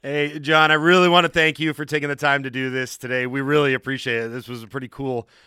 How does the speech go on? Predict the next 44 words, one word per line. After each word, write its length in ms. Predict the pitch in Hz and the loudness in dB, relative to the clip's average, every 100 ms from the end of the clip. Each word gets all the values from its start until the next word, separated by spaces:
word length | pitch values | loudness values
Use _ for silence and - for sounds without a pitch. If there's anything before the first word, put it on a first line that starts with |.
| _ | _
moment. 480 | 123 139 135 127 - | -2 0 0 -4 -6
Um, 360 | 143 147 143 151 - - | 0 2 2 -2 -18 -16
once 280 | 170 170 175 | -6 -2 -2
again, 180 | 180 170 | -2 -2
it's 120 | 160 | -2
the 40 | 135 | -8
twenty 240 | 151 175 | -8 -6
twenty-three 400 | - 165 147 160 | -4 -6 -6 -4
Laver 240 | 151 143 | -2 -2
Cup. 320 | 143 147 143 - | -4 -4 -4 -6
You'll 120 | 131 | -10
be 200 | 131 151 | -8 -4
here 300 | 151 147 135 _ _ | -2 -2 -2 _ _
in 160 | - 147 | -10 -8
September, 640 | - 151 - 143 139 139 | -8 -10 -4 -4 -2 -2
and 260 | 135 135 139 | -2 -2 0
I 60 | |
encourage 400 | 143 139 160 156 147 | -2 -2 -2 0 0
everyone 240 | 143 147 | -2 -4
to 60 | 139 | -2
go 180 | 139 | -2
out 60 | 143 | -2
and 80 | 135 | -4
check 180 | 143 135 | -8 -4
it 80 | |
out. 100 | 139 | -4
It 100 | 131 | -6
should 120 | - 127 | -10 -12
be 100 | 123 | -10
a 60 | |
really 260 | 107 127 139 | -8 -8 -10
cool 300 | - 135 131 | -10 -10 -8
event 300 | 110 120 - _ _ | -6 -6 -8 _ _
for 80 | - | -18
the 100 | 110 | -14
city 200 | 113 123 | -10 -8
of 60 | 117 | -6
Vancouver. 340 | 113 107 107 | -8 -8 -10
Thanks 240 | 92 175 180 | -6 -4 -2
again 160 | 190 | -4
for 80 | 156 | -2
doing 160 | 170 170 | -4 -4
this, 100 | 147 | -4
John. 240 | 147 139 | -4 -6